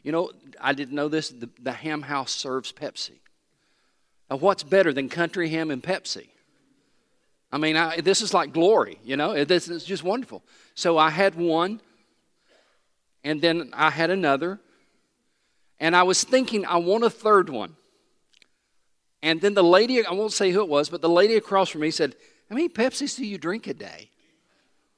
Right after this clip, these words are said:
So I backed off. I didn't order the third one, but I wanted to.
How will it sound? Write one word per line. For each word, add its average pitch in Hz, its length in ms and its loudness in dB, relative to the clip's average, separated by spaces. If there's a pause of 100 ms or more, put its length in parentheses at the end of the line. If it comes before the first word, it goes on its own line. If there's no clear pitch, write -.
(400)
So 165 160 -2
I 175 100 4
backed 170 320 0
off. 143 260 0
I 131 80 -2
didn't 147 200 -2
order 156 240 0
the 170 100 -8
third 135 260 -2
one, 143 160 -8 (1600)
but 160 100 4
I 170 60 8
wanted 202 380 4
to. 139 340 -2